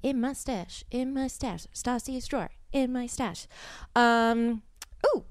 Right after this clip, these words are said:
anyone looking for a new mattress? A lot of people are actually lately. A lot of people have been asking me, "Do you actually sleep on your Casper mattress, and do you actually love it?" And I'm like, "Yes,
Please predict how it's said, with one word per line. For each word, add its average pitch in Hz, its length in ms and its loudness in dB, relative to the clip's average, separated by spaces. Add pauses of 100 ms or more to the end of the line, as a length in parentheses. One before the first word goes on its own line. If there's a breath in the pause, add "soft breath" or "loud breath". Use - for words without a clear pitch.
anyone 302 260 6
looking 302 180 0
for 302 280 6 (760)
a 269 360 8
new 269 120 6
mattress? 254 580 2 (560)
A 202 60 0
lot 254 240 4
of - 80 -4
people 214 260 0
are 156 140 6
actually 139 560 0 (260)
lately. 160 380 2
A 107 80 2
lot 196 100 4
of 262 60 -2
people 233 160 0
have 190 80 -2
been 180 100 0
asking 175 340 0
me, 160 140 -2 (640 loud breath)
"Do 240 80 0
you 320 140 6
actually 262 360 2
sleep 247 180 -4
on 247 120 2
your 220 160 2
Casper 208 360 -4
mattress, 196 340 -2
and 160 140 -10
do 170 100 -8
you 208 160 2
actually 190 460 -2
love 185 160 2
it?" 196 140 4
And 180 100 -2
I'm 185 60 0
like, 180 200 0
"Yes, 190 680 2